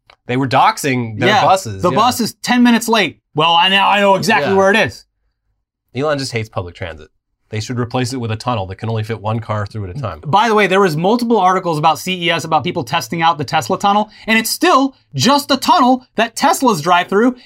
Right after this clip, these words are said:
Speaker 2: and because
Speaker 1: It
Speaker 2: of the
Speaker 1: literally got
Speaker 2: wait
Speaker 1: jammed up, like, you, yeah,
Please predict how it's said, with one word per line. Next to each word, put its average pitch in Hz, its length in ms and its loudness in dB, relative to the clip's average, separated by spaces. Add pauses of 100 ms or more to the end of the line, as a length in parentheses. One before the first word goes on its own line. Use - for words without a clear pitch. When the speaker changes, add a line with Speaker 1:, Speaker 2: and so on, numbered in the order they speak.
(100)
Speaker 2:
and 233 240 0 (200)
because 196 120 2
Speaker 1:
It 175 100 -2
Speaker 2:
of 269 140 2
the - 60 4
Speaker 1:
literally 277 220 4
got 226 140 2
Speaker 2:
wait 262 100 -2
Speaker 1:
jammed 151 460 0
up, 185 300 0
like, 139 400 -2
you, 151 340 -6
yeah, 143 360 -2